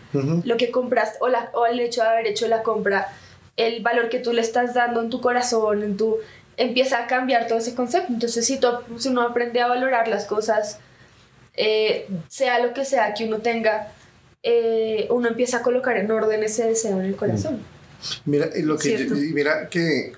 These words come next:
Speaker 1: uno de los, yo creo que uno de los viajes más, más felices que pudimos has-, haber tenido era ese año que cu-, que después de los cinco años comenzamos a ahorrar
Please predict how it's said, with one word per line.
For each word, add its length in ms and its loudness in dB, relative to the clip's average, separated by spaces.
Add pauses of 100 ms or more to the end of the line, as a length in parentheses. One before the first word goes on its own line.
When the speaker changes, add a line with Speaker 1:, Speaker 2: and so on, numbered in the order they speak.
(120)
Speaker 1:
uno 220 0
de 60 2
los, 600 -2
yo 140 0
creo 180 -2
que 100 -2
uno 140 2
de 60 0
los 240 -2
viajes 320 0
más, 480 -2
más 280 0
felices 520 -2 (560)
que 100 -2
pudimos 460 0
has-, 340 0
haber 260 2
tenido 440 -2
era 360 0 (960)
ese 400 0
año 360 0
que 160 -4
cu-, 120 -6 (140)
que 120 0
después 300 0
de 80 0
los 140 2
cinco 260 -2
años 280 0
comenzamos 580 -2
a 60 0
ahorrar 440 -2